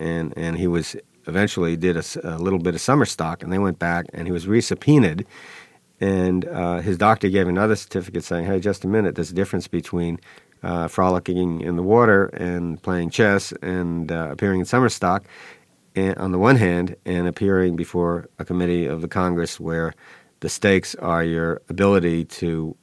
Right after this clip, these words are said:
earn a livelihood if you don't cooperate, or the necessity of betraying your friend, because the, the litmus test at that point of your ability to work in Hollywood, if you were accused of having been a communist,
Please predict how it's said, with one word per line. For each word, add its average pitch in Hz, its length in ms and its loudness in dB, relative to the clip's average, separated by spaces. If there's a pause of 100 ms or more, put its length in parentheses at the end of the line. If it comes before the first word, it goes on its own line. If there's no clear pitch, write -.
(120)
earn 92 200 2
a 82 60 0
livelihood 90 720 0
if 82 140 -8
you 85 60 -6
don't 90 160 -2
cooperate, 87 720 0
or 82 340 -6 (500)
the 92 100 -2
necessity 87 840 2
of 82 300 -4
betraying 95 580 0
your 87 120 -2
friend, 104 400 2
because 85 440 -2
the, 82 80 -10 (240)
the 82 300 -4 (440)
litmus 101 500 2
test 95 580 0
at 95 160 -8
that 101 280 0
point 101 400 0
of 85 180 -6
your 87 200 -2
ability 101 440 4
to 87 80 0
work 92 240 0
in 87 60 -4
Hollywood, 98 400 0
if - 160 -8
you 87 80 -2
were 82 100 -2
accused 113 460 2
of 87 80 -6
having 95 260 -2
been 90 140 -2
a 87 60 -4
communist, 98 600 -2